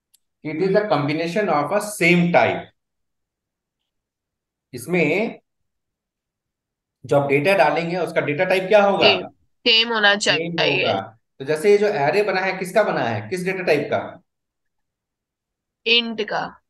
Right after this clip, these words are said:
Speaker 1: int का। तो int का अगर डेट-, ये बना है,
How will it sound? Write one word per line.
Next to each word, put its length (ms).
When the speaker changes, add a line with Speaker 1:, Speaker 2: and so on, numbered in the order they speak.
Speaker 1:
int 380
का। 420
तो 200
int 300
का 100
अगर 200
डेट-, 280
ये 140
बना 240
है, 540